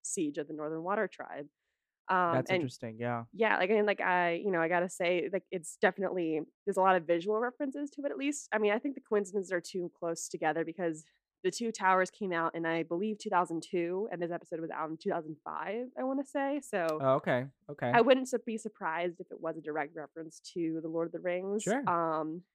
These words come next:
Speaker 1: but, like, there's parallels, there's a lot of parallels. There's, like, smaller army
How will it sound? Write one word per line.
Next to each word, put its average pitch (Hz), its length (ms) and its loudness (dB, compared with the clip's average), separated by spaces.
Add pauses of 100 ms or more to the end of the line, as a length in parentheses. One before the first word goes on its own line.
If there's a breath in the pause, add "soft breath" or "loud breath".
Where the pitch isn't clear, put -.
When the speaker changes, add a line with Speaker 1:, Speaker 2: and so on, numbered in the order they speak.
(120)
Speaker 1:
but, 214 140 2
like, 240 120 4
there's 277 140 -2
parallels, 285 460 2
there's 214 100 -12
a 240 40 2
lot 220 120 6
of 254 60 -6
parallels. 180 400 0
There's, 160 120 -6
like, 160 140 -4
smaller 214 340 4
army 208 380 4